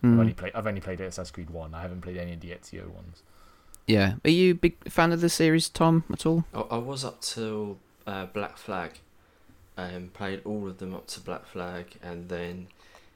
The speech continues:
Speaker 3: I basically, it was one of the, it was a, which is wonder why if they're going back to a bit more of a smaller structured game. It was just, you, you had the pirate ships in Black Flag, and I couldn't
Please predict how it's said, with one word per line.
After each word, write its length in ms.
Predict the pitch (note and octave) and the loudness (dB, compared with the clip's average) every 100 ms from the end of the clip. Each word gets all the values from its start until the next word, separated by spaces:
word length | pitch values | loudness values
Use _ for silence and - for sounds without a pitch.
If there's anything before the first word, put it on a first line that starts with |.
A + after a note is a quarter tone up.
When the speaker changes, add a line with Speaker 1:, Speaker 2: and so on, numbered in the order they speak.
| _ - | _ -14
Speaker 3:
I 440 | F#2 F2+ E2+ D#2+ - | -10 -8 -6 -8 -4
basically, 440 | F#2 F#2 - F2 | -4 -4 -6 -8
it 60 | - | -8
was 120 | E2+ | -8
one 100 | F#2+ | -8
of 140 | F2 - | -6 -8
the, 80 | |
it 40 | E2+ | -10
was 140 | D#2+ | -8
a, 180 | F2+ D#2+ - _ _ _ - C#4+ - - - - - - - - - | -8 -10 -14 _ _ _ -10 -10 -12 -20 -20 -20 -20 -20 -20 -20 -12
which 220 | A2+ - | -8 -8
is 120 | A#2 | -8
wonder 240 | B2 C3+ F#2+ | -8 -6 -6
why 220 | F#2+ F#2+ | -2 -4
if 100 | F2 | -4
they're 120 | D#2+ | -6
going 220 | D2+ D#2+ - | -6 -8 -6
back 220 | F2 - | -8 -8
to 340 | - F#2+ E2 C2 - - - _ - | -10 -8 -10 -12 -20 -20 -20 _ -14
a 80 | |
bit 180 | E2 D#2 | -10 -8
more 220 | F2 E2+ | -6 -6
of 100 | D#2 | -6
a 100 | D#2 C#2+ _ - | -8 -12 _ -16
smaller 640 | - - - F2 F2 E2 D2+ | -8 -6 -4 -6 -6 -6 -8
structured 640 | - - - - - - | -10 -10 -8 -10 -12 -12
game. 420 | F#2 E2 B1+ A#1+ - - - - | -8 -6 -6 -10 -18 -20 -20 -14
It 100 | - | -10
was 120 | - | -6
just, 200 | F#2+ - - - - A#1 | -6 -6 -10 -12 -12 -12
you, 200 | - G2 - | -12 -14 -14
you 180 | F#2+ F#2 | -10 -10
had 100 | F#2 | -8
the 60 | |
pirate 400 | - G#2 F#2+ F2 | -10 -4 -2 -2
ships 320 | - - - E2+ | -4 -10 -8 -10
in 80 | |
Black 240 | D#2 D#2 - | -8 -10 -10
Flag, 360 | - F2 C#2+ D2 | -8 -6 -6 -8
and 100 | D2 | -12
I 40 | |
couldn't 400 | - A2 G2 | -8 -8 -6